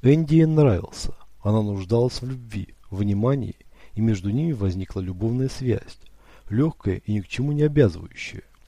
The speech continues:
С Энди она чувствовала себя женщиной, но Хадсон убил или разрушил в ней способность любить по-настоящему. И когда Энди сделал ей предложение, она отказалась.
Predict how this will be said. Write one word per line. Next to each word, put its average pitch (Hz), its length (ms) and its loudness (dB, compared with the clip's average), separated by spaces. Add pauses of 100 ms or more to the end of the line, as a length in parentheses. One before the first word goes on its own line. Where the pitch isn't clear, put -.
(760)
С - 200 0
Энди 170 260 6
она 98 180 2
чувствовала 110 500 -6
себя 117 300 0
женщиной, 131 560 -4 (340)
но 104 140 -2
Хадсон - 540 0
убил 107 420 -2
или 107 160 0
разрушил 104 480 -2
в 95 60 -4
ней 123 120 2
способность 131 540 -6
любить 95 240 -10
по-настоящему. 107 920 -2 (480)
И 117 100 4
когда 123 280 6 (100)
Энди 135 300 4
сделал 107 340 6
ей 98 160 6
предложение, 104 800 0 (340)
она 101 240 0
отказалась. 104 760 0